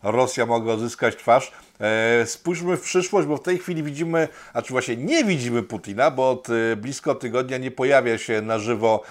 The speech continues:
e, na żadnych spotkaniach. E, dwa dni temu pojawiło się nagranie, e, pokazują-, pokazujące go w otoczeniu stewardess i pilotów, ale szybko zauważono, że te stewardessy i piloci są na green screenie, że on siedzi nałożony na gotowy obraz.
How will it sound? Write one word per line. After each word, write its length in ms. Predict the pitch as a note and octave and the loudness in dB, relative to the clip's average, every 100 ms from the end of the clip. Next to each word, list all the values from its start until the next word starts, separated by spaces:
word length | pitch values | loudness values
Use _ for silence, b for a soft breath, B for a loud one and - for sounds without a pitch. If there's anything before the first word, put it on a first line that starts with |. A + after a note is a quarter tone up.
| B | B
e, 200 | G#2+ G#2 | -2 0
na 140 | A2 A#2 | 2 2
żadnych 320 | B2 A#2+ A#2 | 0 -2 -6
spotkaniach. 680 | A#2+ - G#2 G2+ B2+ D#3 - | -4 0 2 4 4 4 2
E, 180 | A2+ G#2+ | -2 -2
dwa 220 | F#2+ B2+ | 4 2
dni 160 | B2+ A#2+ | 2 -6
temu 300 | B2+ B2+ G#2+ | -4 -4 -2
pojawiło 400 | A#2+ A#2 C3 A#2 | -2 0 -2 -4
się 180 | B2+ | -4
nagranie, 680 | A2 A#2+ A2 B2 E3 D#3+ C3+ - B B | 0 2 4 6 6 6 0 -4 B B
e, 140 | F#2+ G2 | -4 -2
pokazują-, 640 | A#2 B2+ A2 A#2+ B2 A2+ | 0 2 2 2 2 0
pokazujące 640 | C3 B2 A2+ B2+ C#3+ C3 | -2 0 2 2 0 -2
go 80 | B2 | -4
w 60 | B2 | -2
otoczeniu 420 | B2+ A2 B2+ A#2+ | -2 -4 -6 -10
stewardess 580 | - A#2 B2+ B2 B2+ A2+ | -6 4 6 6 2 -4
i 60 | |
pilotów, 480 | - A2+ G#2 C#3+ D#3+ B B | -2 0 2 0 -4 B B
ale 180 | A2 A2+ | 0 0
szybko 320 | - C#3 C#3+ | -2 -6 -4
zauważono, 600 | B2 C3 B2 A#2+ C3 C3 A#2 | 0 2 4 2 2 -2 -4
że 140 | B2 | -4
te 140 | B2+ | -6
stewardessy 600 | - C3 B2 A2 C3 B2+ | -6 0 0 0 -2 -4
i 40 | A#2 | -6
piloci 300 | B2 B2 A#2 | -4 -4 -2
są 180 | C3+ A#2+ | -2 0
na 160 | A#2 | 0
green 240 | A2+ C#3 B2 | -2 -4 -6
screenie, 440 | D3 A2+ A2 E3 B B | -4 -2 -2 -4 B B
że 200 | G2 A2 | -6 -2
on 140 | A#2 A#2 | -2 -2
siedzi 340 | - C3 A#2+ | 0 0 0
nałożony 520 | B2+ B2+ A2+ C3+ B2+ | 0 2 2 0 0
na 120 | A#2 A#2 | 0 0
gotowy 360 | A#2 C3 B2 | 2 0 2
obraz. 420 | - G#2+ D3+ E3 | 2 6 6 6